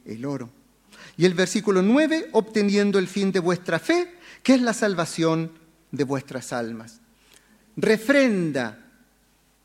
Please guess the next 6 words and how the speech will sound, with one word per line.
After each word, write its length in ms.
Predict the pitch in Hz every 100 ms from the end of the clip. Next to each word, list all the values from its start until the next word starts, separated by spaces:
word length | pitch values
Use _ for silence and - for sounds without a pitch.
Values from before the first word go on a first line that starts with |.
| _ _ _ _ _
cierra 920 | - - 262 269 277 262 160 127 107 - - _ _ _ _ _ _ _ _ _ _ _ _ _ _ _ -
el 160 | 185
significado 800 | 185 185 170 165 160 - 214 240
de 100 | 214
la 120 | 175 165
esperanza 1000 | - _ 160 143 180 262 285 - 294